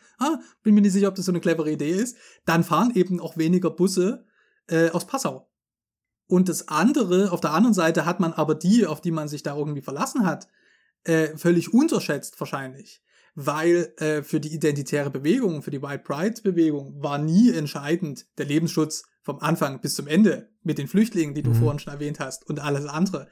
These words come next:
Speaker 1: sondern für die, äh, ist das, äh, Feindbild der Volkstod. Dieses rechte Narrativ vom Aussterben Europas,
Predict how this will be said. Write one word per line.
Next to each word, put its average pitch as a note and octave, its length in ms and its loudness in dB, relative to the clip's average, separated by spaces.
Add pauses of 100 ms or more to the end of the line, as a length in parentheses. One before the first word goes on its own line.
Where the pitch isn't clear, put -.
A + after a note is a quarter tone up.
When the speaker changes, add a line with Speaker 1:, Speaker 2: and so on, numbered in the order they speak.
(220)
Speaker 1:
sondern D3+ 240 0
für C#3+ 120 -6
die, A3+ 440 4 (320)
äh, D#3+ 260 0
ist - 240 -2
das, - 380 -6
äh, D3 100 -6
Feindbild D#3 580 0
der C#3 100 -6
Volkstod. F3 680 -2 (380)
Dieses C#3 420 -8
rechte E3 240 0
Narrativ D#3+ 480 -2
vom C#3+ 220 0
Aussterben D3 720 0 (280)
Europas, C#3+ 680 -2